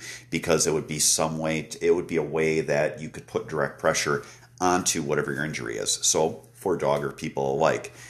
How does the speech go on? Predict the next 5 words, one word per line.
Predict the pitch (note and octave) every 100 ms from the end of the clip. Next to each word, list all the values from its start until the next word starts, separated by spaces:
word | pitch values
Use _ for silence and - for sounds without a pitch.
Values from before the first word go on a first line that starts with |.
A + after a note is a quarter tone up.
| - - - _ _ -
Myself, | F#2+ G#2+ - A2+ D#3+ - -
I | F2+ A#2
always | D3+ B2 G#2
have | - E2+ E2+ D#2+ - -
three | - - - A2 G#2+ G#2+ G#2